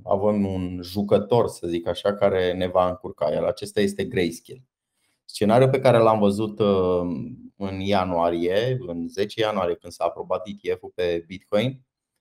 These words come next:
nu neapărat s-a repetat pe Ethereum, dar se repetă la o scală mai mică, ca să spun așa. Atunci, uh,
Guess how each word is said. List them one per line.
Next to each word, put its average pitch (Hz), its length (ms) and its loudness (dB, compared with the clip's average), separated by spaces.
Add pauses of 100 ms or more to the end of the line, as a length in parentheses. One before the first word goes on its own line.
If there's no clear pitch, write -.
(560)
nu 143 260 2
neapărat 143 460 4
s-a 110 440 4
repetat 101 600 4
pe - 80 -4
Ethereum, 117 560 2
dar 123 260 8
se - 180 0
repetă 131 360 2
la 123 160 8
o 117 160 6
scală 117 500 2
mai 107 160 2
mică, 90 300 -2
ca - 160 -4
să - 160 -10
spun - 280 -14
așa. - 360 -12 (640)
Atunci, 151 560 -2
uh, 101 840 4